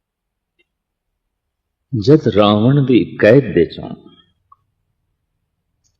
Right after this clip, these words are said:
सीता नूं रिहा करके लियांदा गया, लंका नूं फतेह करके मसला खड़ा हो गया। ਸੀਤਾ ਦੀ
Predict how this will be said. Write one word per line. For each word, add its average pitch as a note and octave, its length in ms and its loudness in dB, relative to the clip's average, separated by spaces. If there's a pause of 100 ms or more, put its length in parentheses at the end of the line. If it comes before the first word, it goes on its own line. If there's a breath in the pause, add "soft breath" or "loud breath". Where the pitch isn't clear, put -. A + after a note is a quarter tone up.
(220)
सीता A2+ 540 -4
नूं - 560 -14
रिहा F#2 280 -4
करके G#2+ 440 -6
लियांदा D#2+ 420 -6
गया, - 280 -14 (1700)
लंका G2 420 -2
नूं F2 140 -6
फतेह B2+ 340 2
करके - 400 -4 (1900)
मसला A#2+ 480 0
खड़ा F2+ 260 0
हो D2 200 0
गया। - 240 -8 (1300)
ਸੀਤਾ G2+ 640 -4
ਦੀ - 380 -10